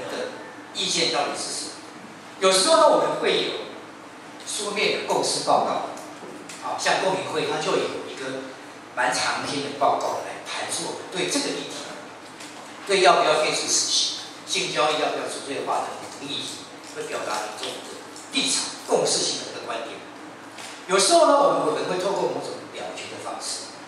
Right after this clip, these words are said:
或意见调查的一个方式，啊，我们有好几个选项，支持 A 选项有多少人，支持 B 选项有多少人，我们会透过意见调查的方式。总而言之呢，它会有某种形式来把我们讨论以后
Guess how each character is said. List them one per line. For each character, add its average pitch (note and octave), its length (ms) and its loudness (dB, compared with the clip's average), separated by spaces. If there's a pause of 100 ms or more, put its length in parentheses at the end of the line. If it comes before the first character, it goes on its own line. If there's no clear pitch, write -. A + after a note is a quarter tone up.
或 F#3 140 -4
意 - 100 -2
见 - 300 -2
调 - 160 0
查 - 180 -4
的 - 80 -8
一 - 80 -10
个 - 80 -10
方 - 160 -4
式， - 320 -6 (460)
啊， - 260 -6 (160)
我 D3 60 -6
们 D3+ 100 -2
有 C#3+ 120 2
好 - 100 4
几 - 180 2
个 C#3 80 0
选 - 220 0
项， - 560 2
支 F3 100 0
持 - 460 2 (240)
A E3 120 6
选 - 220 4
项 - 220 2
有 - 260 -4
多 C3+ 80 -2
少 - 320 0
人， - 160 -8
支 - 140 -6
持 - 240 -2
B - 80 -4
选 - 240 -2
项 - 180 -4
有 - 240 -6
多 C#3+ 80 0
少 - 240 0
人， - 160 -8 (560)
我 C#3+ 40 -10
们 D#3+ 80 -6
会 F3+ 160 0
透 F#3 100 -4
过 E3+ 180 -4
意 - 60 -4
见 C#3 200 -6
调 C#3+ 120 -4
查 - 260 -6
的 - 100 -10
方 - 140 -8
式。 - 240 -8 (320)
总 - 480 4 (420)
而 E3 80 2
言 E3+ 200 6
之 - 100 4
呢， G#3 140 6
它 C#4+ 180 8
会 - 200 4
有 - 240 0
某 - 80 -2
种 - 180 -2
形 - 220 2
式 - 220 -6
来 - 260 0
把 - 200 6
我 - 120 2
们 - 120 -2
讨 - 220 -6
论 D3+ 220 0
以 - 200 -8
后 D3 220 0